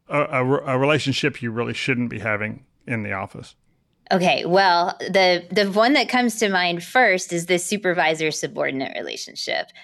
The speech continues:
Speaker 2: Um, sorry, Mike and Mike's wife.
Speaker 1: Yeah. Well, I will tell you, as soon as I realized we were dating, I called my boss, who's the V P of H R, and said, "Hey, I think I'm dating Christy." And she said, "Yeah, I know." I'm like, "No, you didn't, 'cause I just found out." But apparently everybody else had figured out that there was something going on before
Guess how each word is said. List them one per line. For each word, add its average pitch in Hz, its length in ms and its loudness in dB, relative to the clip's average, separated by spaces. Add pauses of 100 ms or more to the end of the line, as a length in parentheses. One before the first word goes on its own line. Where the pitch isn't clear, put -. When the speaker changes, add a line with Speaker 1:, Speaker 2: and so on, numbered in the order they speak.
Speaker 2:
Um, 139 300 -2 (280)
sorry, 160 280 2
Mike 143 400 -2
and 143 260 -4
Mike's 131 240 -6
wife. 110 360 -2 (300)
Speaker 1:
Yeah. - 340 2
Well, 180 160 6
I 185 80 4
will 190 140 6
tell 190 160 4
you, 151 160 6
as 147 120 2
soon 226 160 4
as 208 100 2
I 165 80 4
realized 151 600 2
we 170 100 2
were 160 120 0
dating, 165 520 0 (260)
I 127 180 0
called 139 280 2
my 131 200 4
boss, 113 320 0
who's 120 160 -4
the 113 100 -4
V 117 120 -6
P 120 180 -6
of 113 100 -2
H 117 220 -4
R, 123 140 0
and 120 120 -2
said, 117 180 -8
"Hey, 123 580 0
I 113 200 -4
think 135 520 -4
I'm 113 120 -4
dating 117 240 -2
Christy." 143 400 -4
And 113 100 -4
she 160 100 -4
said, 135 180 -2
"Yeah, 139 200 2
I 123 80 2
know." 143 200 2
I'm 135 100 4
like, 123 160 0
"No, 165 160 2
you 202 120 4
didn't, 160 340 2
'cause 143 360 -6 (280)
I 185 140 2
just 175 220 0
found 117 260 0
out." 104 260 -2
But 139 100 0
apparently 165 400 2
everybody 156 400 2
else 151 180 2
had 123 120 -10
figured 127 240 0
out 123 180 0
that 120 60 -8
there 120 80 -8
was 117 100 -8
something 131 200 2
going 120 180 2
on 117 160 0
before 117 380 0